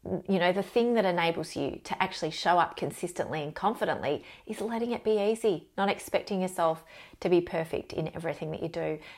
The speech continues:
not expecting, um,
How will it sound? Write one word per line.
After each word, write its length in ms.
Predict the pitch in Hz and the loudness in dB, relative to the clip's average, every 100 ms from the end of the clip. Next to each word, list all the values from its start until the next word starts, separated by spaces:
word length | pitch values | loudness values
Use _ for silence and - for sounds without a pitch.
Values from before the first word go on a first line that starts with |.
| - | -2
not 100 | 202 | 2
expecting, 720 | 208 - - - - 170 170 185 - - - _ _ _ _ - | 2 0 -2 -2 2 0 0 -6 -16 -20 -20 _ _ _ _ -2
um, 440 | 180 165 156 156 | 0 2 2 0